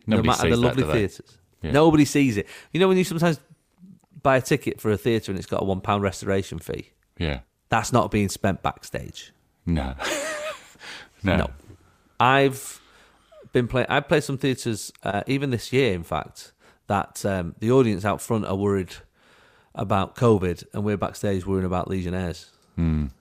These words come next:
Speaker 2: yeah, or
Speaker 1: It's
Speaker 2: T B.
Speaker 1: that, <laughs> yeah, it's that sort of, that, those sort of places. Uh, but no, Palladium is nice. I did make a little faux pas last time I was there, if I recall.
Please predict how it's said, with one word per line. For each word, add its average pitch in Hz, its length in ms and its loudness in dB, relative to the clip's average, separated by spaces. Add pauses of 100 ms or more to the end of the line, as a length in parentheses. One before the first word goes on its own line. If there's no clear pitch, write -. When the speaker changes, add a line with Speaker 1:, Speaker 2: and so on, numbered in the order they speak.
(100)
Speaker 2:
yeah, 76 240 0
or 78 100 -4
Speaker 1:
It's - 100 -4
Speaker 2:
T - 100 4
B. - 80 -4
Speaker 1:
that, 78 220 0 (360)
<laughs> - 280 -8
yeah, - 320 -2
it's - 200 -2
that - 180 -2
sort - 300 0
of, - 180 -20
that, - 140 -6
those 110 220 0
sort 87 180 0
of - 40 -16
places. 90 420 -6 (420)
Uh, 107 220 2
but 104 180 -4
no, 98 140 0
Palladium 92 460 -2
is 87 120 -10
nice. 90 260 -8
I 123 80 -6
did 139 160 -4
make 156 160 0
a 143 40 2
little 135 260 0
faux 117 300 0
pas 113 220 0
last 92 160 -6
time 98 100 -4
I 92 40 -6
was 92 120 -10
there, 104 160 -2
if 87 80 -12
I 82 80 -10
recall. 78 480 -8